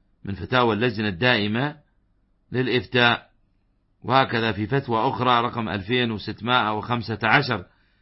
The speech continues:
قالت اللجنة: "لا يجوز لبس الساعة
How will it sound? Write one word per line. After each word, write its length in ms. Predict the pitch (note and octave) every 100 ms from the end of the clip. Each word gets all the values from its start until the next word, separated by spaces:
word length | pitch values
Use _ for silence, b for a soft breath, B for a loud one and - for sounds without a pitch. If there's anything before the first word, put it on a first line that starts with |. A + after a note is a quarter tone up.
| _ _ _ _ _
قالت 340 | A#2 A2+ G2+
اللجنة: 440 | G2+ B2 B2 C#3 D3
"لا 180 | F3
يجوز 420 | C#3+ C3 B2+ A#2+ A#2
لبس 280 | C3+ A#2
الساعة 600 | G#2 - C3 A2+ G2 D2+